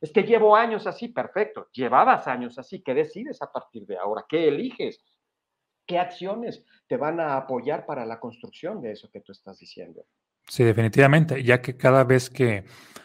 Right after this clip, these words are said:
Speaker 2: aprendes algo nuevo. Por, por ejemplo, hay muchas personas que se la pasan de pronto, ah, leyendo libro tras libro,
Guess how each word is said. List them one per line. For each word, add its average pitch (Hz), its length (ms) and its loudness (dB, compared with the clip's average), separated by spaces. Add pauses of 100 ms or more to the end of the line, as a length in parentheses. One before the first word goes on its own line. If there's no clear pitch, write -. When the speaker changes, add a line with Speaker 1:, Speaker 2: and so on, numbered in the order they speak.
(120)
Speaker 2:
aprendes 123 840 0
algo 120 280 2
nuevo. 113 420 0
Por, - 180 -14 (100)
por 110 300 -4
ejemplo, 113 320 -2
hay 113 60 0
muchas 117 240 -4
personas 113 500 -4
que 107 180 -12
se 110 120 -10
la 104 140 -6
pasan 110 280 -2
de 104 80 -6
pronto, 107 560 -6 (640)
ah, - 120 -8
leyendo 123 360 2
libro 117 280 2
tras 107 220 -6
libro, 127 760 -4